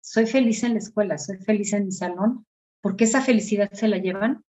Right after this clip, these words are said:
a, a su casa y a todo lo que hacen. Entonces, un niño feliz en la escuela es,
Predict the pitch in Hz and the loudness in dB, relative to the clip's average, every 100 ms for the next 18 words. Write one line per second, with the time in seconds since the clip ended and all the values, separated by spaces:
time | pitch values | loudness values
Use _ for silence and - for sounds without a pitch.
0 | _ - 165 - 160 - - 175 170 240 | _ -10 -8 -4 -6 -6 -4 -4 -2 -2
1 | 202 185 180 180 170 156 151 - _ _ | -2 -6 -8 -10 -12 -14 -16 -20 _ _
2 | _ 190 185 220 233 226 240 226 196 190 | _ -8 -6 -2 2 4 4 2 2 2
3 | 254 - - - _ _ _ - 185 175 | 2 0 -12 -20 _ _ _ -10 -10 -10
4 | - 196 208 226 220 | -4 2 4 4 2